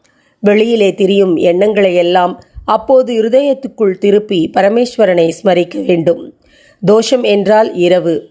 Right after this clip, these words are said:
இரவு வருவதற்கு முற்பட்ட மாலை வேளை பிரதோஷம். பிரதோஷத்தில் பரமேஸ்வரனை நினைக்க வேண்டும். ஈஸ்வரனை எப்போதும் அம்பாளோடு சேர்த்தே தியானிக்க வேண்டும்.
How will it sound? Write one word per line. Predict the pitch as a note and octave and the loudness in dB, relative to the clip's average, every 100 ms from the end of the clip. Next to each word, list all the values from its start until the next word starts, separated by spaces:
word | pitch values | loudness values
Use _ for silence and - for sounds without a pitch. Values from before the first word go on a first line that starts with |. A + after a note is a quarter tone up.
| - | -4
இரவு | G3+ B3 C4+ B3+ | 2 2 2 2
வருவதற்கு | G3+ G3+ G#3 G3 G3 F#3+ | 0 0 0 -2 -2 -2
முற்பட்ட | F#3 F#3+ B3 - A#3 | 0 -2 -4 -2 -2
மாலை | F3+ F3+ G3+ G3+ | 0 0 0 0
வேளை | F3 F3 F3 F#3+ - | 2 2 0 -4 -4
பிரதோஷம். | F3 E3 G3 - E3 E3 _ _ _ _ _ - G#3+ | -2 0 0 0 -4 -6 _ _ _ _ _ -4 -2
பிரதோஷத்தில் | G3 B3 B3+ A#3 G3+ E3+ D3+ | 2 2 0 -4 -2 -4 -2
பரமேஸ்வரனை | F3+ F#3+ G#3+ G#3 G3 F3 E3 D#3+ | 0 0 -2 -2 -2 0 0 0
நினைக்க | F#3 F3+ F3+ F3+ E3+ | 0 0 0 -2 0
வேண்டும். | E3 D3+ D#3+ - - _ _ _ _ _ _ _ _ _ _ _ _ _ _ _ _ - G#3+ | 0 0 -2 -4 -18 _ _ _ _ _ _ _ _ _ _ _ _ _ _ _ _ -4 0
ஈஸ்வரனை | A#3 - C#4 A#3 G3+ F#3 D#3 | 0 2 0 2 2 0 0
எப்போதும் | F#3+ G3 - A#3+ B3+ C4+ | -2 -2 0 0 0 -2
அம்பாளோடு | G3 F#3+ G#3 A3 A3+ A#3 | -2 0 2 2 2 0
சேர்த்தே | B3 G#3+ F#3+ F#3 A3 G#3+ | 0 0 -2 0 0 0
தியானிக்க | F#3+ E3+ E3 F3 G3 | 2 0 0 -2 0
வேண்டும். | E3 D#3+ D3+ D3 | 0 0 -4 -8